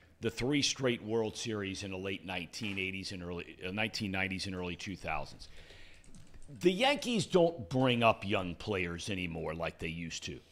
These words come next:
The last truly great Yankee teams, okay, when Gene Michael was a general manager, Cashman was coming in, Torre's the manager.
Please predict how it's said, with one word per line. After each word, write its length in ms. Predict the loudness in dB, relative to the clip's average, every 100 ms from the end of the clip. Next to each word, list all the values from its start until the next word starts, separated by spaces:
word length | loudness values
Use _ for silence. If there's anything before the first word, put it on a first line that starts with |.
| -4 2
The 100 | 4
last 440 | 8 8 8 6
truly 600 | 4 4 2 2 2 0
great 520 | -2 -2 2 2 0
Yankee 640 | -4 0 2 0 -2 -2 -4
teams, 680 | -6 -6 -6 -12 -18 -18 -18 _ _ _ _ _ _ -14 -14 -8
okay, 280 | -2 2 2
when 200 | 0 -6
Gene 360 | -4 -2 -2
Michael 340 | 2 2 2 2
was 180 | 2 2
a 60 |
general 340 | 2 2 2 2
manager, 500 | 2 0 -2 -4 -6 -14 -6
Cashman 480 | 2 4 4 2 0
was 140 | -2
coming 300 | -2 0 0
in, 320 | 0 -2 -4 -8 -14 -16 -8
Torre's 500 | -2 0 2 0 -2
the 80 | -2
manager. 460 | -2 -4 -8 -14